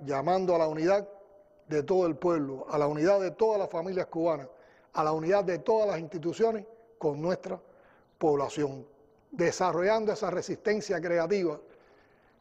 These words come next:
que nos da siempre potencialidades de vencer ante la adversidad. Paz y tranquilidad ciudadana, respeto, solidaridad entre compatriotas y hacia los otros necesitados del mundo,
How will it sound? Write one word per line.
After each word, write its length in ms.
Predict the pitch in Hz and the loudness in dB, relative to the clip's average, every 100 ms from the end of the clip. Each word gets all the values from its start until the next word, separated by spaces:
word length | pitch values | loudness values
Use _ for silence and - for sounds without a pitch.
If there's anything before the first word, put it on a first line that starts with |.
| - | -8
que 120 | 160 | -4
nos 160 | 147 127 | -2 0
da 140 | 180 | 0
siempre 380 | - 190 175 170 | 2 0 2 -2
potencialidades 880 | 160 151 151 - 156 151 180 180 151 | 0 -2 -2 -2 0 2 4 2 2
de 60 | |
vencer 540 | 151 151 - 185 - - - - - _ | -2 -4 -2 -2 -2 -12 -20 -20 -20 _
ante 360 | - 180 185 160 | -2 -2 0 0
la 100 | 143 | 0
adversidad. 640 | 139 139 127 143 151 151 - - _ _ _ _ _ - | -2 -6 -6 -2 0 -2 -6 -20 _ _ _ _ _ 2
Paz 240 | 214 180 | 2 2
y 60 | 175 | -4
tranquilidad 540 | 175 160 175 165 185 | -6 -6 -2 2 2
ciudadana, 640 | 175 156 170 175 147 135 | 2 2 4 2 -2 -8
respeto, 760 | - 151 131 - 202 156 147 - - - - | -4 -2 -2 2 0 0 -8 -14 -20 -20 -20
solidaridad 840 | - 175 165 165 165 160 165 202 202 | -2 0 2 2 2 2 2 2 0
entre 360 | 196 170 175 156 | -6 -4 -2 0
compatriotas 960 | 170 160 170 156 202 220 208 190 - - - _ _ _ _ _ _ _ - | -2 0 0 0 2 2 2 -6 -10 -20 -20 _ _ _ _ _ _ _ 0
y 140 | 170 | 2
hacia 280 | 156 170 151 | 2 0 0
los 180 | 147 202 | 2 0
otros 280 | 202 175 | 2 0
necesitados 720 | 160 135 151 160 147 185 175 | -2 -4 -4 -4 0 2 2
del 120 | 151 156 | 0 0
mundo, 400 | 175 147 131 | -2 -4 -10